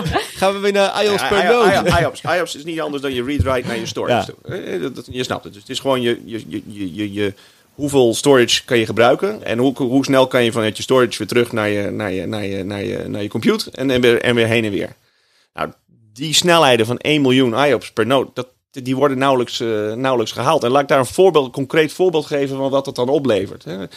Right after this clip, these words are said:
Speaker 3: Een grote Italiaanse bank, Banca Intesa San Paolo, dat is een grote klant van ons hier in Europa. Die draaide Elasticsearch. Hè, die hebben een Elasticsearch omgeving, die hebben een omgeving opgebouwd met Kafka, Elasticsearch.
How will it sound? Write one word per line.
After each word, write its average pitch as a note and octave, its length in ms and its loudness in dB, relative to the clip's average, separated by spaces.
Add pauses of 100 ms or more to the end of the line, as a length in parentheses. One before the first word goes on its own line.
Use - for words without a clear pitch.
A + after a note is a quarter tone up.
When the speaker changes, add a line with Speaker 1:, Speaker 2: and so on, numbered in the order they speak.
(480)
Speaker 3:
Een B2+ 140 -6
grote E3+ 640 4
Italiaanse D3+ 480 2
bank, F3 300 2
Banca C#3+ 380 -2
Intesa B2+ 360 -2
San A2+ 180 -4
Paolo, D#3+ 300 2
dat - 220 -12
is - 60 -18
een - 80 -12
grote D3+ 220 0
klant C#3 240 -4
van C#3 100 -8
ons B2 160 -4
hier A#2 160 -2
in A2 160 0
Europa. E3+ 420 -2 (760)
Die B2+ 140 -6
draaide C3+ 760 4
Elasticsearch. B2 920 2 (240)
Hè, - 360 -12
die C3 120 -4
hebben C3 240 2
een A#2 120 -2
Elasticsearch C#3 640 2
omgeving, C3+ 400 0
die A#2+ 100 -2
hebben A2+ 180 0
een A2 60 0
omgeving D3+ 400 0
opgebouwd B2 380 2
met - 200 -14
Kafka, D#3 600 0
Elasticsearch. B2 960 0